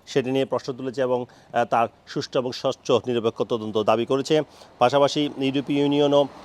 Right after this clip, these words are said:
কঠোর পদক্ষেপ নিতে যাচ্ছে। তারা বিভিন্ন, আহ, ঋণ সহায়তা চুক্তি আলোচনা স্থগিত করেছে, সেরকম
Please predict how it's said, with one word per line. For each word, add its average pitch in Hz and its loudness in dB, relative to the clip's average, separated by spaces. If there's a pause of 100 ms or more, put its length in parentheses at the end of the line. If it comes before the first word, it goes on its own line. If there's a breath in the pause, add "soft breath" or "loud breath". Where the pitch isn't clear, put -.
(140)
কঠোর 131 0
পদক্ষেপ 139 0
নিতে 131 -2
যাচ্ছে। 139 2
তারা 127 6 (320 loud breath)
বিভিন্ন, 131 -2
আহ, 120 -2
ঋণ 123 0 (220)
সহায়তা 127 0 (400 loud breath)
চুক্তি 135 -4 (340 soft breath)
আলোচনা 127 4
স্থগিত 135 -6
করেছে, 135 -4
সেরকম 123 -4